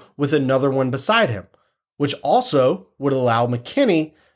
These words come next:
not to have to drop back so deep, and he could play a, with a bit more freedom.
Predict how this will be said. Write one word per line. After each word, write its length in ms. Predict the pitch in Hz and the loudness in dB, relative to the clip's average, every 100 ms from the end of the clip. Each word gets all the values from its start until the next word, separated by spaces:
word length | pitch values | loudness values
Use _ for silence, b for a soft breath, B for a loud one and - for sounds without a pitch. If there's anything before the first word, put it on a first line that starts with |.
| b | b
not 220 | 151 190 | -2 0
to 60 | 220 | 0
have 160 | 208 | 0
to 100 | 208 | -2
drop 340 | 147 147 151 - | -2 0 0 0
back 220 | 135 135 | -2 0
so 180 | - 139 | -2 -2
deep, 420 | 123 156 143 - b b | 0 0 0 -2 b b
and 100 | 135 | -2
he 60 | |
could 160 | 160 202 | 0 0
play 220 | 190 185 | 0 2
a, 120 | 156 - - | 0 -4 -6
with 180 | 139 139 | -2 -2
a 60 | |
bit 320 | 110 - 170 151 | -2 -2 -2 0
more 180 | 147 | 0
freedom. 420 | 139 - 117 92 | 0 -2 -4 -6